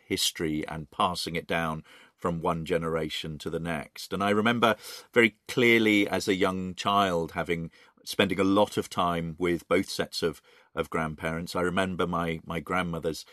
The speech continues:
uh, very fondly. Um, I remember my talking to my both grandfathers about their roles during the Second World War. Um,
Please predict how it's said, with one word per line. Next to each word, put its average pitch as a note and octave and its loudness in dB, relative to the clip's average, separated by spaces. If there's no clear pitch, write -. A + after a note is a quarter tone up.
uh, E2 0
very E2 2
fondly. E2 -4
Um, E2 -4
I F#2+ 4
remember G2+ 4
my G2 2
talking G2+ -2
to - -4
my F#2 -2
both G2+ 4
grandfathers F#2 -2
about - 2
their F2 0
roles F2 0
during E2+ 0
the F#2 -4
Second E2+ -4
World D#2+ 0
War. E2+ -2
Um, E2 -2